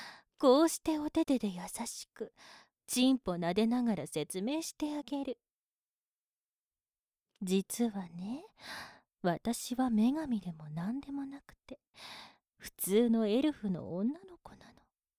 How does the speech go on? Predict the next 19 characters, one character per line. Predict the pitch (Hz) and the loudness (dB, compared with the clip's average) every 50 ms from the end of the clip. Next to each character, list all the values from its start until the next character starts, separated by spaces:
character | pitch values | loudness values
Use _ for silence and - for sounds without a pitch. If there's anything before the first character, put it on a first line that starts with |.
| _ _ _ _ _ _ _ _ _ | _ _ _ _ _ _ _ _ _
ま | - 294 277 254 262 269 277 | 4 6 6 6 6 4 2
あ、 | 262 - - - 392 440 440 - - - - - _ | 2 0 0 -2 -2 -2 -2 -4 -8 -10 -14 -6 _
あ | - 233 254 | 6 6 8
な | 240 254 294 | 8 6 6
た | - 285 269 | 6 6 6
に | 226 202 165 | 6 4 2
は | 131 123 | -2 -6
ど | 170 - 175 220 | -4 -2 -2 -2
っ | 247 - | -2 -2
ち | - - 247 | -2 -2 0
も | 202 156 - 135 156 | 0 0 -2 -6 -6
同 | 165 180 202 | -4 -2 -2
じ | 202 226 226 | 0 0 0
に | 254 269 | 2 2
見 | 277 277 277 277 285 | 2 2 2 2 2
え | 311 | 2
る | 349 392 392 | 0 0 -2
か | - - 294 | -2 -4 -4
な。 | 254 233 247 262 277 285 277 277 277 285 | -4 -2 -2 -4 -4 -4 -6 -8 -10 -12